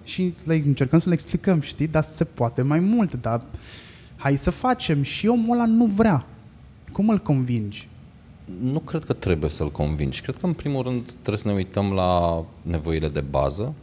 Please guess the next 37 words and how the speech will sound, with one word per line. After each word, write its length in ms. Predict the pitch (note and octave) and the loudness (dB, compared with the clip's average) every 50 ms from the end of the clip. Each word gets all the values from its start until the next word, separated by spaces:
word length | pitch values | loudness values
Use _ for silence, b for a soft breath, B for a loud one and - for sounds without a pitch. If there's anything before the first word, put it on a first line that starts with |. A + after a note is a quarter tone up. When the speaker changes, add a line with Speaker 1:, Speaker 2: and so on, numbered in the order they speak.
| - - - | -18 -20 -14
Speaker 2:
și 140 | - - F#2 | -8 -6 -4
să 140 | - - | 0 2
asigurăm 920 | F2+ F2 - - F2 E2+ F2 F2+ F2 F#2 F#2+ F#2+ F#2+ F#2+ F#2 F#2 F2+ E2+ - | 2 0 0 -4 -8 -4 0 2 4 4 6 6 6 4 4 2 0 -2 -4
contextul 640 | - - G2 F2 E2+ F#2 - F#2 F2 - - F2+ E2 | -2 -2 0 0 0 -2 -4 -4 -4 -4 -6 -4 -4
necesar 440 | D#2+ D#2 - D#2 - - D#2+ D2+ | -4 -6 -6 -8 -6 -4 -4 -4
pentru 240 | D2 D2+ D2+ C#2+ D2 | -4 -4 -8 -10 -8
că 100 | - - | -6 -6
ele 160 | C#2+ C2+ C2 | -4 -4 -4
se 140 | - - - | -8 -8 -10
poată 280 | D#2 - C#2 C#2 - D#2 | -8 -6 -8 -6 -4 -6
întâmpla. 440 | D2 D2 - D2+ C#2+ - - C2 - B B B B B B B B B B B B B - | -6 -6 -6 -8 -8 -8 -10 -12 -12 B B B B B B B B B B B B B -12
Dincolo 520 | - D#2+ F2 A2+ C3 B2 - B2+ B2 A#2+ | -8 0 2 2 2 2 0 0 0 2
de 100 | G#2+ A2 | 2 2
asta, 220 | A2 A2+ - - | 0 0 0 -2
e 40 | G#2 | -2
decizia 440 | F#2 F2+ F2 - - F#2 F2+ F#2 F2 | 0 0 -2 -2 -4 -4 -2 -2 -2
fiecăruia 480 | - - F2+ E2 - - E2+ E2 E2 D2+ | 0 -2 -4 -4 -2 -2 0 0 0 0
despre 240 | C#2+ - - - | 0 -2 -6 -8
cum 280 | D#2 - - F2 D2+ C#2+ | -10 -4 -2 0 0 0
vrea 160 | C#2+ C#2+ C#2 | 0 -2 -2
să 140 | C#2+ - - | -2 -4 -6
trăiască. 540 | - - C2+ C#2 A#1 - - - - - - - - - - - - - - - - - - - - - - - - | -6 -4 -4 -4 -4 -4 -8 -10 -14 -14 -16 -20 -20 -20 -20 -20 -20 -20 -20 -20 -20 -20 -20 -20 -20 -20 -20 -16 -10
Da? 140 | - D#2+ E2+ F2 | -6 -6 -6 -2
Cel 140 | - - G2 | 0 2 2
mai 120 | G2+ G2 | 2 2
bun 120 | F2+ G2 F#2+ | 2 0 0
exemplu 380 | F#2 F2+ - G2 F#2 F2+ - F#2 | 0 0 0 -2 -2 0 0 -2
e 40 | F2 | -2
în 60 | E2+ | -2
State, 380 | - - - F2+ D#2 D2+ - | -2 0 2 2 2 2 0
unde 300 | C2+ C#2 C2+ C#2+ C#2+ D2 D2 | -4 -4 -4 -4 -2 -2 -2
există 440 | D2 D2 - - F2+ - - E2+ D2+ | -2 -2 -4 -6 -6 -4 -4 -2 -2
oameni 280 | D#2 D#2+ D#2+ D#2+ D2 C#2 | 0 -2 -2 -2 -4 -6
ai 80 | C2+ | -6
străzii 460 | - - - D2+ E2 F2 G2 G2+ A2+ | -8 -10 -6 -4 -2 -2 0 -2 -4
care 300 | A2 - A2 G2+ G2 G2+ | -2 0 0 2 2 2
nu 420 | G2 G2 G2+ G#2 G#2+ G#2+ A2 A2 | 0 0 0 0 2 2 2 0